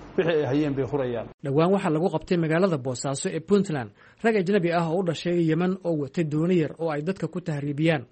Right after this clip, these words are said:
Speaker 2: Raggan ayaa qayb ka ah shabakadaha dadka tahriibiya, sida uu sheegay taliya Cabdulqaadir Jaamac.
Speaker 1: Tirada tahriibiyaasha aan soo qabannay, dadka, dadka tahriibiya oo ka ganacsada,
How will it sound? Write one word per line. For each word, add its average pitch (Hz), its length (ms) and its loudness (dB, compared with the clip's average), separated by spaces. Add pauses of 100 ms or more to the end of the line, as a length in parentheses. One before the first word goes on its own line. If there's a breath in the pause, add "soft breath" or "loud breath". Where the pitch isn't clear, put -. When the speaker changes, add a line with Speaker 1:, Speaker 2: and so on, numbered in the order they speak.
(500 soft breath)
Speaker 2:
Raggan 123 240 -8
ayaa 151 260 0
qayb 165 200 -2
ka 185 120 0
ah 151 300 -2
shabakadaha 165 720 -4
dadka 185 320 -4
tahriibiya, 127 600 -4 (260 soft breath)
sida 180 220 -2
uu 131 100 -2
sheegay 143 400 -2 (260 soft breath)
taliya 165 340 2
Cabdulqaadir 143 540 -4
Jaamac. 131 320 -4 (420)
Speaker 1:
Tirada 156 300 -2
tahriibiyaasha 135 640 -2
aan 123 120 -4
soo 143 220 -4
qabannay, 127 460 -6
dadka, 131 320 -4
dadka 143 220 -2 (260)
tahriibiya 131 480 0
oo 127 80 0
ka 143 120 -6
ganacsada, 131 500 -4